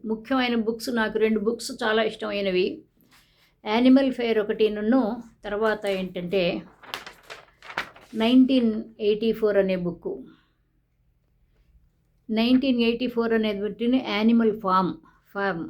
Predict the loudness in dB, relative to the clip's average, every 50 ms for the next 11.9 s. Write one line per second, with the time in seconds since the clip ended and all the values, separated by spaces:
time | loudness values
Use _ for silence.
0 | -10 -6 -4 -4 -4 -4 -4 -6 -8 -10 -14 -16 -6 0 0 2 4 4 4 2
1 | 2 0 -2 -2 -2 -4 -6 -10 _ _ _ _ _ _ _ _ -4 0 2 2
2 | 4 2 0 -2 -4 -4 -4 -2 -2 -2 -2 0 2 2 4 6 4 4 4 2
3 | -2 -2 -2 -2 -2 0 0 -2 -2 -6 -10 _ _ _ _ _ _ _ _ _
4 | _ _ _ -2 2 2 2 2 0 -2 -4 -2 0 2 2 0 0 -2 -4 -4
5 | -4 -2 0 2 4 4 4 2 -2 -4 -8 -16 _ _ _ _ _ _ _ _
6 | _ _ -2 0 2 2 2 0 -2 -4 -6 -10 -12 -16 -18 _ _ _ _ -16
7 | -12 -8 -2 2 4 6 6 6 4 2 0 2 4 4 6 6 4 4 2 0
8 | 0 0 0 0 0 0 0 -2 -2 -2 -4 -2 -2 -4 -6 -4 -4 -4 -2 -2
9 | -2 0 0 0 0 0 -2 -2 0 0 0 0 0 0 0 0 0 2 2 2
10 | 2 2 0 0 -2 -2 -4 -4 -4 -4 -4 -4 -4 -4 -2 0 0 0 0 0
11 | -2 -6 -8 -4 -4 0 2 2 2 2 2 0 2 2 2 2 2